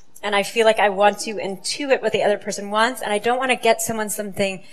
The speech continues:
that they feel obliged to thank me for that they actually don't want.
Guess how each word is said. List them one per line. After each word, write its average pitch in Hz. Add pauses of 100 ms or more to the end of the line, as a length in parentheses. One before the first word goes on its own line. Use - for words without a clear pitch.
(160)
that -
they 220
feel 220
obliged 208
to 214
thank 202
me 202
for 196
that 196
they 196
actually 185
don't 165
want. 160